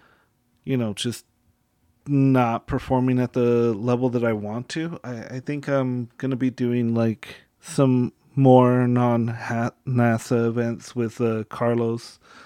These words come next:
um, to kinda coach me up and find where I'm, uh, being weak or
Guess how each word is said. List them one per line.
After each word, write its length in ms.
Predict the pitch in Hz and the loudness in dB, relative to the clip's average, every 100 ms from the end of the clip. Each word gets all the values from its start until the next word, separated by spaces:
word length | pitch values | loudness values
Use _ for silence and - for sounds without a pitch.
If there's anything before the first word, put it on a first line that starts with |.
| - - _ | -20 -20 _
um, 420 | 127 123 113 110 - | -2 -2 -2 -4 -8
to 360 | - 117 113 107 | -4 -4 -4 -8
kinda 260 | - 120 107 | -6 -6 -4
coach 360 | - 127 - | -2 -2 -2
me 120 | 117 | -2
up 160 | 117 110 | -2 -4
and 140 | 117 | -8
find 320 | - 123 117 113 | -4 -2 -2 0
where 240 | 117 113 | 0 0
I'm, 220 | 107 107 | 0 -2
uh, 400 | 110 107 104 98 117 - | -4 -4 -6 -8 -12 -10
being 300 | - 120 117 | -4 0 0
weak 540 | 113 117 117 - - _ _ _ _ _ - - _ _ _ _ | 0 -2 -4 -12 -20 _ _ _ _ _ -20 -20 _ _ _ _
or 400 | 123 117 113 107 | -4 -2 -2 -6